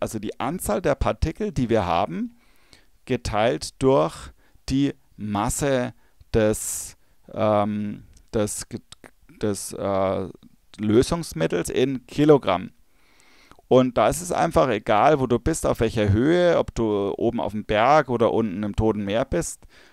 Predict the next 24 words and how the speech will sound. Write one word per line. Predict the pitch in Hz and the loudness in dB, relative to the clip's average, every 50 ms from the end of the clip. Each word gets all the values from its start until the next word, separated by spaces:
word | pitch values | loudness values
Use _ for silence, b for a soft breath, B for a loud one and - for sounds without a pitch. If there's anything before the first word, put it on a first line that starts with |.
| b b b | b b b
da | 113 113 117 110 | 2 4 4 6
wird | 123 135 - | 4 4 2
die | 139 143 131 | 2 0 0
Masse | 117 113 98 110 123 - - 147 | 0 0 0 0 -2 -2 -2 -2
eben | 135 90 80 113 127 | 0 0 -2 -2 -2
sich | 123 - 123 110 - | -2 -2 -2 -2 -2
nicht | 117 117 113 - | -2 -2 -2 -2
ändern. | - - 92 101 98 92 92 98 | -6 -6 -6 -6 -6 -6 -6 -8
Die | 101 92 | -8 -6
wird | 98 104 - | -6 -6 -4
also | - 196 - 107 | -6 -6 -6 -6
immer | - - 113 131 131 131 | -6 -4 -2 -2 -4 -4
gleich | - 110 90 85 92 107 - - | -4 -4 -2 0 0 -2 -2 -4
bleiben. | - - 87 82 85 90 92 95 - B B B B B B | -6 -4 -4 -4 -4 -4 -8 -12 -16 B B B B B B
Die | - | -4
Temperatur | - 110 104 98 101 107 110 - 160 190 190 | -4 -2 -2 0 -2 -2 0 0 0 0 0
kann | - 180 185 175 | 0 -2 -2 -2
sich | - 175 156 - | -4 -6 -6 -4
ändern, | - - 147 156 160 151 143 127 | -2 -2 0 0 2 2 2 2
der | 113 104 | 0 0
Druck | - 113 143 135 | 0 -2 -2 -2
kann | - - 135 135 131 | -2 -2 -2 -2 -2
sich | - 139 123 127 - | -4 -6 -6 -4 -2
ändern, | - 120 127 127 127 123 123 123 | 0 0 2 2 2 2 0 0